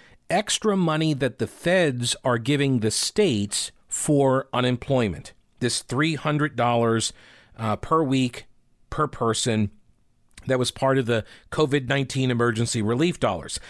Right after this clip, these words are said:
According to the Carolina Journal, it also means that the bill would add North Carolina to a list of twenty-four states that have discontinued the three hundred dollar a week bonus payments. Now,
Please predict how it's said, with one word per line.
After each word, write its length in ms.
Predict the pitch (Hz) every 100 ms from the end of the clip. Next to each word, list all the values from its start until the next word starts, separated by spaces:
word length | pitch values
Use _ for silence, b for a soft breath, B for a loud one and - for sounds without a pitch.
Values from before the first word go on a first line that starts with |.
| B
According 300 | B 143 135
to 80 | 117
the 80 | 110
Carolina 440 | 147 127 117 110
Journal, 400 | 101 180 190 185 B B
it 100 | 127
also 240 | 135 131 147
means 240 | 131 127
that 160 | 127 107
the 80 |
bill 260 | 107 170 185
would 120 | 143 127
add 220 | 135 127
North 220 | 131 127
Carolina 500 | - 127 120 120 127
to 140 | 120 131
a 60 |
list 240 | 110 117 -
of 80 | 107
twenty-four 480 | - 117 113 110
states 380 | 104 - 117 110
that 100 | 113
have 140 | 101 95
discontinued 840 | 139 - 113 101 240 240 127 110 B B -
the 80 | 139
three 240 | - 135
hundred 260 | 131 123 117
dollar 300 | 113 117 110
a 40 |
week 200 | 107 110
bonus 260 | 95 104 -
payments. 460 | - 190 98 -
Now, 160 | 147